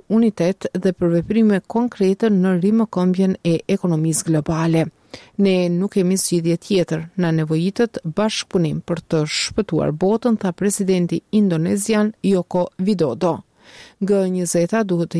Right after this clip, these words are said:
jetë katalizator për rimëkëmbjen gjithëpërfshirëse ekonomike. Ne nuk duhet ta ndajmë botën në pjesë, nuk duhet të lejojmë që bota të futet në një tjetër luftë të ftohtë", tha Widodo, përpara se liderët e vendeve më të pasura të fillonin diskutimet me dyer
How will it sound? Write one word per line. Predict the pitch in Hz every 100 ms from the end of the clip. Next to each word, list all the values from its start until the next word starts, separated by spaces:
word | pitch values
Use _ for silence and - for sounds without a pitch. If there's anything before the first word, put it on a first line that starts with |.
| 170
jetë | 170 -
katalizator | - 208 170 160 156 165 180 175
për | - 165
rimëkëmbjen | 160 160 - 190 180 165 160 -
gjithëpërfshirëse | 170 214 - 175 160 - 226 208 - 214 185
ekonomike. | 175 165 156 160 156 185 170 - - - -
Ne | 196 185
nuk | 180 185 170
duhet | 175 170
ta | 160
ndajmë | 160 160 160 156
botën | 160 160 170
në | 170
pjesë, | - 190 156 - -
nuk | 185 190 170
duhet | 170 165
të | 170 156
lejojmë | 156 160 202 214
që | -
bota | 156 165 165
të | 160
futet | 156 - 185 170
në | 156 151
një | 156
tjetër | - 220 214 165 160
luftë | 175 -
të | 156 156
ftohtë", | - 202 175 - - -
tha | 170 156 - 180
Widodo, | 220 190 180 226 220 - - - _
përpara | 208 190 220 226 240
se | - 196
liderët | 185 202 185 175
e |
vendeve | 170 185 185 170 165
më | 165
të | 185
pasura | 214 190 180 196 - 220
të | 202
fillonin | 165 170 180 196 175
diskutimet | 156 196 - 226 - 165 180 -
me | 214
dyer | 165 156 147